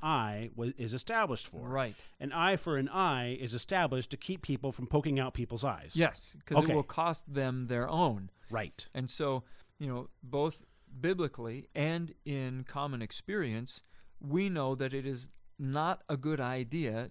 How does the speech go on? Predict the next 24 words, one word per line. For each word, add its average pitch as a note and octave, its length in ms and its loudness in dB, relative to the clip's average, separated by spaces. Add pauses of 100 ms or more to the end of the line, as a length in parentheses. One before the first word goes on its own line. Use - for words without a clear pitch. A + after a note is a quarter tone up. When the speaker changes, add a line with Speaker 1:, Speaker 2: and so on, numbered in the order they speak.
Speaker 2:
to - 120 -4
leave C#3+ 400 -2
those C3+ 320 0
who C#3 120 -4
were B2 200 -2
wronged B2+ 640 2
in B2 220 -4
charge C3 640 0 (380)
of B2+ 180 2
making C3 380 -2
sure C3 280 -2
that B2 200 -2
they B2+ 120 0
get A#2+ 220 -2
the C3+ 160 -4
eye B2 260 4
or A#2 220 -4
the A2 120 -4
tooth F#3 420 -2 (140)
that B2 180 -6
they've A#2 200 -6
been A#2+ 320 -4
deprived C3 640 -2
of. G2+ 240 -8